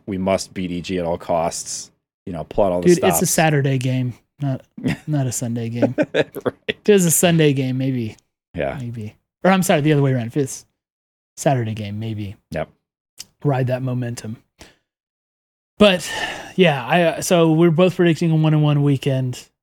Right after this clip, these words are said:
Speaker 2: which is fine. Jordan will be seven and four at that point. It's a little less on the win percentage side. How will we live with ourselves?
Speaker 1: <laughs>
Speaker 2: Let's go ask Reddit.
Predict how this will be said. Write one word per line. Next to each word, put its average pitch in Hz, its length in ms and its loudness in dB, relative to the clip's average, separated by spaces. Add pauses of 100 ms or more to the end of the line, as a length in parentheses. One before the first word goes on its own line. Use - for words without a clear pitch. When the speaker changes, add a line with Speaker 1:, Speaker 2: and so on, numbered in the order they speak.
(540)
Speaker 2:
which - 160 2
is 220 120 2
fine. 247 280 -2 (420)
Jordan 170 280 4
will 151 260 4
be 147 160 2
seven 156 400 2
and 151 140 2
four 117 280 -4
at 107 120 -12
that - 260 -16
point. 87 260 -16
It's - 140 -8
a 123 40 -6
little 123 340 -6
less - 440 -2 (480)
on 110 140 -6
the 110 60 -2
win 110 240 -2
percentage 95 480 -8
side. 85 440 -8 (1040)
How 135 180 0
will 123 160 2
we 113 140 -2
live 101 240 -10
with - 160 -18
ourselves? - 580 -10 (220)
Speaker 1:
<laughs> - 240 -4
Speaker 2:
Let's 123 160 -4
go 110 100 -6
ask 107 220 -6
Reddit. 104 260 -8